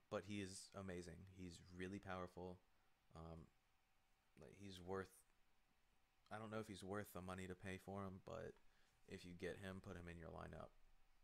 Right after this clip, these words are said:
Um, Han, um, his mystery is a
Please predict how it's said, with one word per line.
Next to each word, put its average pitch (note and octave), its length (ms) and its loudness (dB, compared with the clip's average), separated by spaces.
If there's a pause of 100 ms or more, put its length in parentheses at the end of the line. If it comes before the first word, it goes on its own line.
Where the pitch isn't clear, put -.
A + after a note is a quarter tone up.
(280)
Um, E2+ 260 -2 (180)
Han, G#2+ 380 0 (640)
um, G2 160 6 (100)
his C#3+ 140 2
mystery D3+ 640 2 (260)
is A#2 240 2 (320)
a G#2 140 6